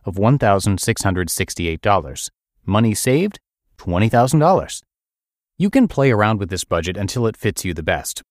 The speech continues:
For example, maybe you want to include retirement saving in your budget rather than taking it out of the money you're saving.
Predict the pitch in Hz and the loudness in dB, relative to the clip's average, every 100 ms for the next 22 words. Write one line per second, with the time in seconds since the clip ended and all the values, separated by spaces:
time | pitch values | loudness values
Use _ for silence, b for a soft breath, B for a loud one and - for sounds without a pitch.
0 | _ 156 139 156 151 95 98 110 127 135 | _ -2 0 2 0 0 0 0 2 2
1 | 113 107 107 107 104 85 120 110 95 - | 2 0 0 0 -2 0 -2 0 -2 -2
2 | 170 143 85 - 85 82 80 80 78 78 | 0 2 0 -2 -4 -4 -4 -4 -4 -4
3 | 82 98 104 120 117 101 98 - 120 127 | -4 -4 -2 0 0 -2 -2 -2 -2 0
4 | 104 92 95 90 85 82 80 78 - 110 | 0 0 -2 -4 -4 -4 -6 -6 -2 -2
5 | 76 | -4